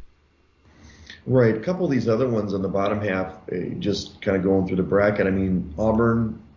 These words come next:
we were, I wasn't big on Auburn this year. I just thought their draw was easy, but they proceeded to get knocked off <laughs> on Sunday. Um,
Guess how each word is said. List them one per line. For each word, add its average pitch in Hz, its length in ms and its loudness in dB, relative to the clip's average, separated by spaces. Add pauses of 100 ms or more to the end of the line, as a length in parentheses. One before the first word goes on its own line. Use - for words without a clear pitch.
(260)
we 117 240 2
were, 160 240 2
I 127 100 2
wasn't 135 320 2
big 113 160 2
on 98 140 0
Auburn 98 300 -2
this 110 200 -2
year. 113 200 2
I 95 40 2
just 90 200 -10
thought 101 160 -2
their 90 120 -2
draw 90 320 0
was 113 220 2
easy, 143 520 0 (300)
but 95 160 0
they 113 160 4
proceeded 104 440 -2
to 95 80 0
get 92 180 -2
knocked 90 300 -2
off 90 340 -2 (220)
<laughs> - 240 -6
on 95 180 2
Sunday. 95 580 -2 (100)
Um, 87 400 -2